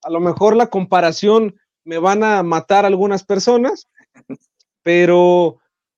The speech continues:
pues, se está haciendo como la Liga de España, una liga de cuatro.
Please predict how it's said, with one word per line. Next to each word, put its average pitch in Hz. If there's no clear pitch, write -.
pues, 160
se 175
está 208
haciendo 262
como 190
la 170
Liga 240
de 202
España, 190
una 196
liga 214
de 160
cuatro. 170